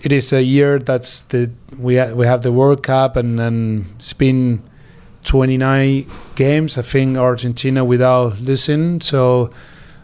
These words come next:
that invites to, to believe and to be, you know, positive that hopefully is the year that Argentina got a chance to, to win the World Cup. That would be amazing. Imagine Messi, I don't know how many l-, years he got left in football. He's getting older, and,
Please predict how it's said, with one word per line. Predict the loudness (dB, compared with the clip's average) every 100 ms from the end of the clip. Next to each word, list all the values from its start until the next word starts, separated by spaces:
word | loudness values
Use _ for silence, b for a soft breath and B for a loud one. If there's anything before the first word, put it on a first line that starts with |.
| B -2
that | -2 -2
invites | -2 0 2 0 -6 -6
to, | -2 0 2 2 0 -2
to | -6 -4
believe | 0 2 4 4 4 2
and | 0 -2
to | -4 -2 -2
be, | -2 0 0 -2 -8
you | -8 -6 -6
know, | -6 -6 -2
positive | -2 -2 -6 -4 -4 -2
that | -2 -2 -8
hopefully | -4 -4 -2 -2
is | 0
the | 0 2
year | 2 2 0 -4 -16 B B B B B
that | 0
Argentina | 0 0 -4 -2 0
got | 0
a | -2
chance | -2 0 0 -2
to, | -4 -2 0
to | -2 0
win | 0 2
the | 2
World | 2 2
Cup. | 0 2
That | 2
would | 2 0
be | 0
amazing. | 0 0 -2 -6
Imagine | -4 -4 -4 -4 -2
Messi, | 0 0 0 0
I | 0
don't | 0
know | 0
how | 0 0
many | 0 0 0
l-, | -2 -8 -4
years | 0 0 -2 -8 -18 B B B B
he | -2
got | 0 2
left | 0 -2 -8
in | -10
football. | -4 -2 -2 -2 -2
He's | -2 -4 -4 -4
getting | -2 -2 0
older, | 0 0 0 0 0 0
and, | -2 -2 -4 -6